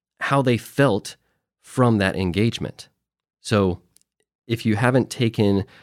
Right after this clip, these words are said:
the time to identify your value proposition, and having started my own company and then run a company before in the past, like, I understand how difficult it is to properly identify your value proposition,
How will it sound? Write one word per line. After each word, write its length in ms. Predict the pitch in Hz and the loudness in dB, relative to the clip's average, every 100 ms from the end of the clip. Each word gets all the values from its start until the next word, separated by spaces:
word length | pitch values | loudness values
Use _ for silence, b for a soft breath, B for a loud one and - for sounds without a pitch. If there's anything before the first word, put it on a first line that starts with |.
| b b | b b
the 80 | 90 | -14
time 420 | - 110 104 95 | -4 -2 0 0
to 180 | - 98 | -2 -4
identify 800 | 92 78 95 92 - 87 85 82 - _ - | -4 -2 -2 -2 -4 -4 -2 -6 -10 _ -8
your 140 | 90 | -4
value 260 | 90 92 85 | -2 -2 -2
proposition, 640 | 80 78 76 80 - 78 | -4 -4 -6 -8 -6 -4
and 180 | 78 71 _ _ | -4 -6 _ _
having 260 | 92 85 80 | -8 -6 -6
started 420 | - 95 92 98 B B B B B B B B _ | -4 -2 -2 -6 B B B B B B B B _
my 100 | 95 | -4
own 120 | 85 | -4
company 520 | - 170 180 175 165 120 | -2 0 2 4 2 0
and 120 | 104 | -2
then 260 | 90 87 87 - | 0 0 -4 -6
run 380 | - 113 113 107 - - _ - | 0 2 2 0 -4 -20 _ -12
a 60 | |
company 360 | - 101 104 98 | -6 -4 -2 -4
before 400 | 87 - 110 95 | -4 -4 -2 -2
in 80 | 80 | -4
the 60 | |
past, 420 | - 110 113 110 | -4 -2 -2 -4
like, 160 | 82 82 | -8 -8
I 140 | 78 | -6
understand 480 | 85 90 - 113 104 | -6 -6 -4 -2 0
how 240 | 104 95 78 _ | 0 -4 -6 _
difficult 500 | 113 110 113 95 - | -4 -4 -4 -4 -4
it 120 | 98 - | -8 -4
is 340 | 98 95 85 - | -2 0 -2 -6
to 140 | 104 | -10
properly 680 | - - 101 101 104 107 101 | -10 -4 -4 -2 -2 0 -2
identify 840 | 87 82 95 92 85 80 76 71 b b b _ | -6 -6 -6 -6 -6 -6 -4 -6 b b b _
your 180 | 90 90 | -4 -2
value 460 | 80 92 90 92 85 | -2 -2 -2 -2 -4
proposition, 720 | - 82 82 78 78 - | -4 -4 -4 -8 -8 -8